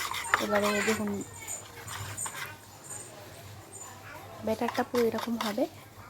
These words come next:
স্মুথ হবে একদম সুন্দর। আমি আবারও দেখাচ্ছি, দেখুন এইভাবে এরকম ব্যাটারটা হবে। অল্প কালো জিরা আমি এতে অ্যাড করেছি,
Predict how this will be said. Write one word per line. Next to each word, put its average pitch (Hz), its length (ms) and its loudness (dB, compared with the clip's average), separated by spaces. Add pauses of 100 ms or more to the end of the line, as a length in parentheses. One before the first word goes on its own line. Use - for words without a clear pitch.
স্মুথ 233 440 4
হবে 214 220 6
একদম 220 320 4 (1040)
সুন্দর। 220 320 4 (320)
আমি 220 200 2
আবারও 214 340 4
দেখাচ্ছি, 220 480 -4
দেখুন 214 260 -2
এইভাবে 214 380 0
এরকম 208 340 4
ব্যাটারটা 202 380 -4
হবে। 208 220 2 (1300)
অল্প 226 420 10 (520)
কালো 226 300 12
জিরা 226 340 8
আমি 240 180 6
এতে 233 140 2
অ্যাড 196 260 4
করেছি, 196 400 0